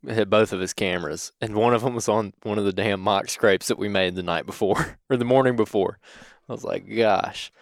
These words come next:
You know, that, I mean, that, that's the kinda thing that you kinda run the risk of when you hunt a spot like that, though. I mean, it's just so, I mean, literally, you park the truck at this gate, and you walk sh-, in a straight line on flat ground, and you hit the tree,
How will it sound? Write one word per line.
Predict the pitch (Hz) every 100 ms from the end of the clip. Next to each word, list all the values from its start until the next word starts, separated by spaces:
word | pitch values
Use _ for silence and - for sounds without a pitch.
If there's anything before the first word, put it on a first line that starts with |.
| _ _ _ _ 113
You |
know, | 110 104 -
that, | 202 -
I | 196
mean, | 180 160
that, | 147 147 190
that's | 139 131 -
the |
kinda | - 156 143
thing | 151 143 139
that | 135
you | 123 120
kinda | 143 131 127 - _
run | 123 123
the | 113
risk | 113 113 120
of | 104
when | 107
you | 98
hunt | 104 101
a |
spot | - 104 -
like | 113 -
that, | 117 110
though. | 120 123 - _ _ _ _ _
I | - 104
mean, | 101
it's | 101 -
just | 113 -
so, | - - 113 110 110 107 107 _ _ _ _ _ _
I | 117
mean, | 139 123 120
literally, | 143 165 135 113
you | 139
park | - 190 -
the | -
truck | 147 127
at |
this | 123 107
gate, | 120 110 95
and | 113 110
you | 139
walk | 139 113 -
sh-, | - -
in | 120
a | 98
straight | - - 135 135
line | 120 113 101
on | 90
flat | - 107 87
ground, | 95 90 80 80
and | 95 95
you |
hit | 90 107
the | -
tree, | - 90 82 78